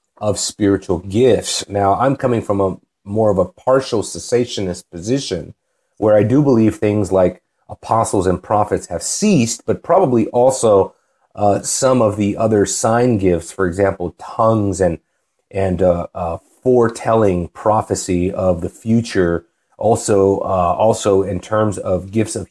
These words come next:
healing, where, um, I don't believe that there is anyone going around today that possesses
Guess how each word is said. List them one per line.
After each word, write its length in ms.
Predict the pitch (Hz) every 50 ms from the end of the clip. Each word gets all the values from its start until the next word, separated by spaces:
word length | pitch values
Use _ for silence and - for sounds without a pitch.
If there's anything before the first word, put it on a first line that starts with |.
| _ _ _
healing, 440 | - 165 165 160 147 120 98 95 95
where, 260 | 92 90 90 - - _ _ _ _ _ _ _ _ -
um, 560 | 101 98 95 92 92 90 90 87 - 90 87 -
I 100 | - 104
don't 220 | 110 117 110 92
believe 400 | 92 101 101 101 104 107 110 110
that 160 | 98 98 98 -
there 340 | 101 98 95 95 95 - -
is 240 | 104 101 98 - -
anyone 440 | 110 117 117 107 101 98 98 92 85
going 300 | 104 107 110 110 101 92
around 460 | 87 87 92 98 104 107 110 107 104
today 220 | - 92 92 95
that 240 | 90 90 90 - _ _
possesses 920 | - 104 87 90 92 92 107 117 127 - - - 123 107 98 90 - -